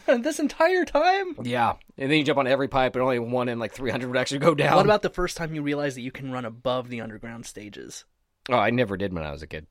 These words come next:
Speaker 2: That's something I found out when I was, like, twenty.
Speaker 1: Really?
Speaker 2: Yeah.
Speaker 1: See, I, I think that I found that out by watching somebody figure it out on accident.
Speaker 2: Oh, okay.
Speaker 1: And after that, it was, "Okay, let's see what the highest points I can get to, to get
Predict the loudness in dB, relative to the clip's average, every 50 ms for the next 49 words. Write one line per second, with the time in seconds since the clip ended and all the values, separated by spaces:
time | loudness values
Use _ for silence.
0 | -6 -4 -2 -2 0 0 0 0 0 -2 0 -2 -2 0 0 -2 -2 -4 -4 -6
1 | -8 -10 -10 -8 -6 -6 -6 -6 -8 -10 -8 -2 0 2 4 4 4 2 0 -2
2 | -4 -4 -4 -6 -8 _ _ _ _ _ -20 -20 -20 -20 -18 -10 -6 -4 -2 -2
3 | -2 -2 -4 -4 -4 -4 -4 -4 -4 -4 -6 -4 -4 -4 -4 -4 -4 -4 -6 -6
4 | -4 -6 -6 -4 -4 -4 -2 -2 -2 -2 -4 -6 -6 -4 -4 -4 -4 -4 -2 0
5 | 0 0 0 -4 -8 -12 -12 -12 -12 -10 -10 -8 -8 -10 -10 -12 _ _ _ _
6 | -20 _ _ -4 -2 0 0 0 2 2 2 2 2 0 -2 -4 -6 -10 -10 -12
7 | -14 -16 -18 -18 -18 -20 -20 _ -20 -10 -4 0 0 2 2 2 2 2 2 2
8 | 0 0 -2 -8 -16 -16 _ -6 -4 -2 -2 -4 -4 -4 -2 -2 -2 -2 -2 0
9 | 0 2 2 2 2 0 -4 -4 -4 -4 -6 -4 -2 -2 -2 0 -2 -4 -4 -6
10 | -6 -6 -4 -4 -4 -4 -6 -6 -6 -4 -4 -4 -6 -8 -10 -10 -10 -8 -8 -8
11 | -10 -8 -10 -8 -6 -6 -8 -8 -10 -12 -12 -12 -12 -14 _ -10 -8 -8 -8 -6
12 | -4 -4 -4 -4 -6